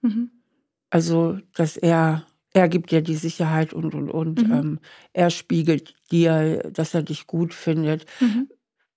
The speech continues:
Speaker 2: Wenn er dazu in der Lage ist, dann ist er aber auch dazu in der Lage, es dir wieder wegzunehmen.
Speaker 1: Mhm. Ja,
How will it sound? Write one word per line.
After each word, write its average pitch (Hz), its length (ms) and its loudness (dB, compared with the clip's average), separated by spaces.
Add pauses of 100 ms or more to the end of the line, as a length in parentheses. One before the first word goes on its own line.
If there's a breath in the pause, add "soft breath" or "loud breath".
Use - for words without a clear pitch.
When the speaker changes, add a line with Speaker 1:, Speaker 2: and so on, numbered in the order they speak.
(160)
Speaker 2:
Wenn 175 200 2
er 190 440 6
dazu 185 640 2
in 180 160 0
der 165 120 4
Lage 208 360 6
ist, - 360 -2
dann 175 120 4
ist - 340 -6
er 190 140 8
aber 214 160 4
auch 202 120 0
dazu 190 480 0
in 180 160 0
der 170 140 4
Lage, 175 320 4
es 165 200 -4
dir 160 140 -2
wieder 156 180 2
wegzunehmen. 147 840 -2
Speaker 1:
Mhm. 220 460 0 (1600 loud breath)
Ja, 233 420 2